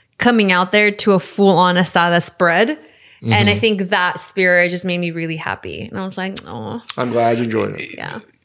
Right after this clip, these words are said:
Speaker 2: Uh, last thing I'll say about it is, like, the, the, the sort of, like, patch in the clothing, the seams thing is a perfect, perfect
Speaker 1: Analogy.
Speaker 2: analogy, I think, because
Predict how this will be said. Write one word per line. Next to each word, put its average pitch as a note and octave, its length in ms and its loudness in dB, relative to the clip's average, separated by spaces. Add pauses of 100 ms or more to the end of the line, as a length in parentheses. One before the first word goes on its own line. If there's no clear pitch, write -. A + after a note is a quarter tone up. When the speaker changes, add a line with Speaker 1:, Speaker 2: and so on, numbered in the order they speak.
(240)
Speaker 2:
Uh, - 140 -2
last F3 200 0
thing E3+ 120 0
I'll C#3+ 100 2
say A2+ 160 0
about G2 160 -2
it G2 80 -2
is, G2 140 0
like, G2 420 -4
the, G2+ 280 -4
the, G#2+ 380 0
the A#2+ 80 -2
sort C#3 200 2
of, A#2 140 2
like, F#2+ 200 -2
patch C#3 460 -2
in A#2 160 -2
the A2 100 0
clothing, G#2 440 2
the F2+ 80 -2
seams A2+ 440 0
thing G#2 180 -4
is F#2+ 120 -2
a F2+ 40 -6
perfect, F#2+ 600 -4 (560)
perfect A2+ 640 0
Speaker 1:
Analogy. F#3 320 -2
Speaker 2:
analogy, G2+ 460 0
I F#2 60 0
think, G2 220 -2
because G2+ 540 0